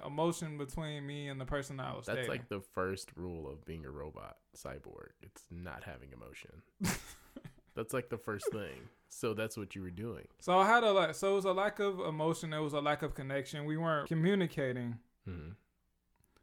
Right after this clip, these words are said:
Speaker 1: We really weren't communicating. We weren't spending much time together.
Speaker 2: Okay.
Speaker 1: And at the same time, it was somebody else that I was around that was trying to give me a lot of attention. And she made her intentions very clear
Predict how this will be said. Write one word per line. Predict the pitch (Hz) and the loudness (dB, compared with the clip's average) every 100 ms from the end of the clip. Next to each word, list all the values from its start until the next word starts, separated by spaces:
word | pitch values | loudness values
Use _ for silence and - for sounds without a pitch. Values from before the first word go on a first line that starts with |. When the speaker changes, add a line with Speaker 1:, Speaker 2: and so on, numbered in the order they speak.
| - | 6
Speaker 1:
We | 175 | 8
really | 214 208 | 10 6
weren't | 202 190 | 4 2
communicating. | - 170 180 170 160 147 147 | 2 0 2 2 0 0 -2
We | |
weren't | 156 160 143 | -2 -2 -2
spending | 170 156 143 | -2 -2 0
much | 143 135 | -2 -2
time | 147 143 139 | -2 -2 0
together. | 127 123 123 120 - - | -2 -2 -4 -6 -10 -14
Speaker 2:
Okay. | 90 - | -10 0
Speaker 1:
And | 170 | 4
at | 180 | 4
the | 175 | 4
same | - 208 208 | 2 2 4
time, | 196 196 156 139 139 | 4 6 4 2 0
it | 165 | 4
was | 165 165 | 4 4
somebody | 180 170 151 147 | 4 6 6 6
else | 175 151 139 - - | 6 6 2 -8 -4
that | 143 151 | 2 4
I | |
was | 151 143 | 6 4
around | 143 151 160 147 135 135 | 0 2 4 4 2 2
that | 139 139 | 0 0
was | 131 | -2
trying | - 160 151 | -2 -2 -2
to | 143 | -2
give | 151 | -2
me | 151 143 | -2 -2
a | 127 | 2
lot | 139 156 | 4 4
of | 139 | 2
attention. | 131 143 135 139 127 113 - | -2 -6 -6 -6 -8 -10 -10
And | 135 | -8
she | 131 165 | -4 0
made | 165 165 147 | 2 2 0
her | 151 147 | 0 -2
intentions | - 156 135 185 165 143 123 | -2 -4 -2 -2 -2 -8 -4
very | 139 156 131 | 0 0 0
clear | - 156 135 127 | -2 0 0 -2